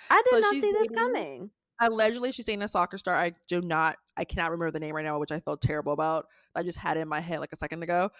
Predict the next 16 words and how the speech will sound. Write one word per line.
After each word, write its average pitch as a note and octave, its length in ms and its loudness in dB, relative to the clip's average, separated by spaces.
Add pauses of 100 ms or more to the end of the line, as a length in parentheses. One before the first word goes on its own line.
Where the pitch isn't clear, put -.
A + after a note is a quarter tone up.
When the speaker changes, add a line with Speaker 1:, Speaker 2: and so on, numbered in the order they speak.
(200)
Speaker 2:
But F#3+ 140 2
she - 160 -8
got G3+ 140 2
a - 20 0
divorce A3 360 0
from G#3 120 -8
her, F#3+ 260 -2 (100)
Sophia A3 420 -2
Bush A3+ 160 -2
got G#3 140 2
a F#3+ 40 -2
divorce F#3 300 -2
from G3+ 120 -8
her G3 80 -4
recent F3+ 380 -6
husband E3 580 -4